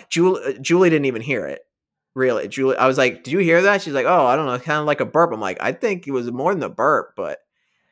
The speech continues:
I will, we'll find out." And I go, <laughs> I, I go back to get my daughter out of the car, and I open it, and she is just absolutely covered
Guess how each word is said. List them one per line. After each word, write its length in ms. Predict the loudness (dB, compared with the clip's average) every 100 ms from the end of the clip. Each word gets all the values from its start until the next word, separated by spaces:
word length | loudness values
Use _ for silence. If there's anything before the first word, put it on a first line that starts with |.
| _ _ _
I 60 | -6
will, 160 | -4 -4
we'll 260 | -4 -2 -2
find 320 | -2 -2 2
out." 300 | 2 2 0 -4
And 120 | -8
I 140 | -6
go, 360 | -2 -2 -2 -4
<laughs> 20 |
I, 160 | -8 -12 -16 -20 _ _ -20 -20 -18
I 140 | -10 -4
go 160 | -2 0
back 480 | 0 0 -2 -4
to 100 | -12
get 180 | -6 -4
my 140 | -4 -4
daughter 380 | -2 -2 -2
out 120 | -4 -4
of 40 |
the 80 | -6
car, 260 | -2 0 0
and 80 |
I 60 | 0
open 380 | -2 -2 -4 -6
it, 120 | -6
and 260 | -8 -10 -10
she 380 | -12 -8 -4 -2
is 260 | -4 -6 -10
just 440 | -10 -8 -8 -10
absolutely 680 | -4 -4 -4 -6 -6 -6 -10
covered 800 | -12 -4 4 4 4 -2 -2 -8